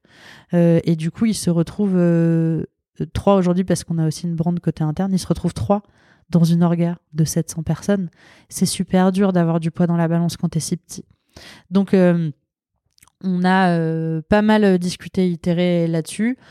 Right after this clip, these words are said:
On savait que la question se reposerait,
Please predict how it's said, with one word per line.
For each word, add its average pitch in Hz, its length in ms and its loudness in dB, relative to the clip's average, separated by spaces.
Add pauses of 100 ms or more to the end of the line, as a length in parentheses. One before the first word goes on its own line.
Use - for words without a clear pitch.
(200)
On 180 60 -6
savait 208 400 2
que 202 120 -6
la 180 240 0
question - 340 -4
se - 160 -4
reposerait, 185 680 0